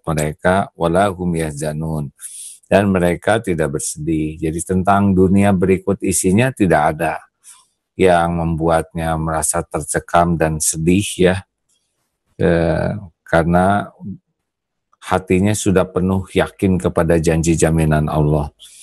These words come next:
Siapakah mereka? Alladzina, yaitu orang-orang amanu wa kanu yattaqun, yaitu orang-orang yang beriman dan mereka selalu bertakwa, istiqomah nih. Lahumul busra fil hayatid dunya wa fil akhirah,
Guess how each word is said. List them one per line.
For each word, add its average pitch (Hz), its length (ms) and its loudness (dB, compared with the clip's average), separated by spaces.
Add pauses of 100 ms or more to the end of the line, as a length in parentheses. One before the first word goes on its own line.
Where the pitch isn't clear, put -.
(380)
Siapakah 101 640 2
mereka? 98 480 0
Alladzina, 104 1040 2
yaitu 87 480 0
orang-orang 92 880 0
amanu 98 800 0
wa 95 240 2
kanu 113 640 0
yattaqun, 95 960 -2 (480)
yaitu 107 320 2
orang-orang 101 720 0
yang 90 320 0
beriman 95 800 0
dan 123 240 0
mereka 110 480 -4
selalu 147 480 0
bertakwa, 107 800 -2
istiqomah 113 720 -4
nih. 78 160 -10 (240)
Lahumul 113 480 2
busra 123 480 0
fil 110 240 -2
hayatid 117 640 0
dunya 123 480 2
wa 110 240 -2
fil 95 240 -2
akhirah, 120 720 0